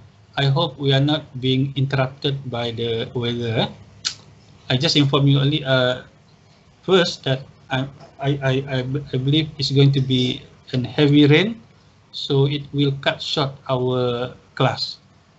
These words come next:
Nah, sekarang sudah jam berapa? Dua tiga puluh lapan. You see, baru lecture, just lecture already take time. So that's why when, if, that's why, that is the reason why I didn't want to include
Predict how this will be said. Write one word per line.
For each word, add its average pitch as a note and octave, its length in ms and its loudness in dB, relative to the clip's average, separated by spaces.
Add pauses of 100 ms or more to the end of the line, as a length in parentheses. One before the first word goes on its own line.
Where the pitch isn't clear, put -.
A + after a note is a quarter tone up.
Nah, A#2 260 -4
sekarang F3+ 320 0
sudah F3 240 -2
jam D#3+ 160 0
berapa? D#3 480 -2
Dua D3+ 240 2
tiga D#3 320 -6
puluh C#3 240 2
lapan. A2 240 -8
You C3 160 -6
see, A3+ 240 -8 (400)
baru E3 240 0
lecture, F#3+ 480 -2 (160)
just D3+ 240 -2
lecture D#3 560 -2
already D3+ 640 0
take C#3 280 -6
time. A#2+ 260 -2 (480)
So - 120 -10
that's D3 240 -4
why D#3+ 180 2
when, C3+ 420 2 (280)
if, C#3+ 180 -4 (180)
that's D#3+ 200 -6
why, C#3+ 320 2 (260)
that C#3+ 160 -4
is C#3 140 -4
the C#3 120 4
reason C3 320 2
why C3+ 220 4
I C3+ 80 0
didn't C3 500 0 (480)
want C3+ 280 2
to - 80 -10
include C3+ 400 -2